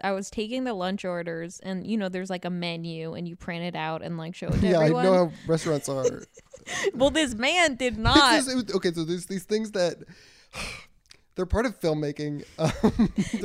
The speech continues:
Speaker 1: No,
Speaker 2: this
Speaker 1: so you print out, I would, like, print out the menu, and then you, like, have a piece of paper, and it's like, "Write down what you want."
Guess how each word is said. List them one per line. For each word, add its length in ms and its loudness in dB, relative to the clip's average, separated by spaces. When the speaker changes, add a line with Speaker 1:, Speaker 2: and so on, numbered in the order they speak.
Speaker 1:
No, 260 6
Speaker 2:
this 420 -8
Speaker 1:
so 80 4
you 200 0
print 280 -2
out, 160 4
I 140 6
would, 160 -2
like, 140 2
print 180 -2
out 80 -2
the 60 2
menu, 540 0
and 200 -2
then 300 0
you, 580 -4
like, 220 -2
have 180 -6
a 60 -12
piece 180 -6
of 80 -2
paper, 260 -2
and 120 -4
it's 100 -10
like, 160 -6
"Write 160 -4
down 220 -6
what 120 -8
you 100 -10
want." 280 -12